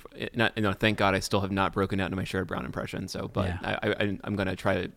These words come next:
Speaker 1: hold to that pledge to not do that on tape."
Speaker 2: Yeah.
Speaker 1: But, um, on the election night, he said, "Because of the dignity of work, we want in a place like Ohio, and that's the path forward in twenty twenty."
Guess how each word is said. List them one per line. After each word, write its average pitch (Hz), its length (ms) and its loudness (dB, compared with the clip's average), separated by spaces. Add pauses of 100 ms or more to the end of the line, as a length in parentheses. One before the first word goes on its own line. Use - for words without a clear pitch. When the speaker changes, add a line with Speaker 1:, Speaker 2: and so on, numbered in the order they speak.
(140)
Speaker 1:
hold 101 160 0
to 196 60 -2
that - 200 -2
pledge - 260 -2
to - 80 -4
not 90 140 0
do 92 120 -4
that - 140 -2
on 92 120 -4
tape." - 300 -6
Speaker 2:
Yeah. 92 180 2 (440)
Speaker 1:
But, - 60 2
um, 90 280 2 (340)
on 110 100 4
the 113 80 6
election 113 380 4
night, 90 220 0
he 113 120 -4
said, 98 260 0
"Because 107 200 0
of 107 40 2
the 101 60 2
dignity 104 320 4
of 98 100 4
work, 104 320 2
we 101 100 2
want 104 180 2
in 90 60 -2
a 87 40 -4
place - 260 -4
like - 120 -6
Ohio, 95 380 -2
and 90 120 -4
that's 92 200 -6 (120)
the - 80 -4
path 90 260 -2
forward 92 260 -4
in - 100 -6
twenty 92 220 -6
twenty." - 420 -4